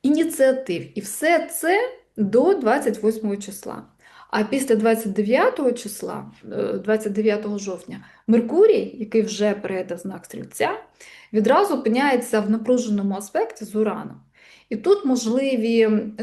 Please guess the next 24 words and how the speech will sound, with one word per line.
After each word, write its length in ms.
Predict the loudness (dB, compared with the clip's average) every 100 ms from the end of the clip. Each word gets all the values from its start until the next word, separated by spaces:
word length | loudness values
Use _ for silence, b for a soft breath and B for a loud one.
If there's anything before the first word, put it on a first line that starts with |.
| -6
технічні 460 | -6 -6 -6 -4
збої, 720 | -4 -4 -4 -2 -2 -2 -6 -16 _ _ _ b b b
а, 420 | -6 -2 0 0 2
непорозуміння 680 | 2 2 0 0 0 0
в 80 | -4
контактах, 840 | -2 -2 -2 -4 -6 -4 -4 -4 0
неузгодженість. 1300 | 2 4 2 0 2 2 2 0 -2 -2 -6 -14 -20 B B B -2
Е, 400 | 0 2 2 0
це 80 | -4
такий, 240 | -2 -2
знаєте, 280 | 0 0 0
період, 360 | 0 0 -2 0
коли 320 | 4 6 6
зустрічі 440 | 2 -4 -8 -4
можуть 280 | -4 -4 -6
скасовуватися 880 | -8 -6 2 4 4 2 -4 -8 -10
або 200 | -6 -4
переноситися. 1000 | 0 2 2 0 -4 -12 -20 -18 -18 -12
Також 520 | -2 0 0 -4 -6 -2
можуть 540 | 0 0 -2 -6 -6
бути, 560 | -4 -4 -2 -2 -2 -10 _ _ _ _ _ _ _ _ _ _
м, 420 | -4 -2 -4 -6 -4
енергетичні 680 | 0 0 -2 -4 -6 -6 -12
збої, 500 | -8 -4 -2 -4